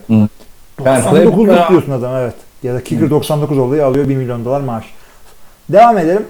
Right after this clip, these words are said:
Speaker 2: Ee, Boomaster şunu söylüyor. "Madden oynamak isteyenler P S N'den ekleyebilir." Ee, buraya şeyini yazmış. Nickname'ini yazmış. Ay Sikirim Bars. Yüzüncü
Speaker 1: <laughs>
Speaker 2: podcast için,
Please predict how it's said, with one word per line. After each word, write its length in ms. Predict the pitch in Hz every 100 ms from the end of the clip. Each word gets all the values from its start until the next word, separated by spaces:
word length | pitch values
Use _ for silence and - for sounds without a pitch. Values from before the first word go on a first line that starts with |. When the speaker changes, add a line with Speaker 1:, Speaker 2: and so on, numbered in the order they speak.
| -
Speaker 2:
Ee, 580 | 151 139 139 139 139 135 139 - - - - - - _ - - - - -
Boomaster 520 | 135 175 190 175 - 170
şunu 220 | 160 156
söylüyor. 420 | 151 127 135 190 196 - -
"Madden 260 | 135 202 202
oynamak 280 | 190 175 160
isteyenler 480 | - 165 185 196 196
P 220 | 175 175
S 160 | 180
N'den 120 | 170 160
ekleyebilir." 680 | 143 156 147 147 214 - - - - - 131
Ee, 40 | 120 120 120 120 120 120 120 120 120
buraya 300 | 127 143 151
şeyini 300 | 147 151 151
yazmış. 600 | 143 117 131 - - - - - -
Nickname'ini 480 | 147 147 147 135 135
yazmış. 400 | 123 117 190 190 - - -
Ay 260 | 160 170
Sikirim 640 | - 160 143 156 160 165 147
Bars. 380 | 143 117 - - - - - - - -
Yüzüncü 360 | 151 170 220 214
Speaker 1:
<laughs> 20 |
Speaker 2:
podcast 500 | 196 196 185 175 -
için, 260 | 208 202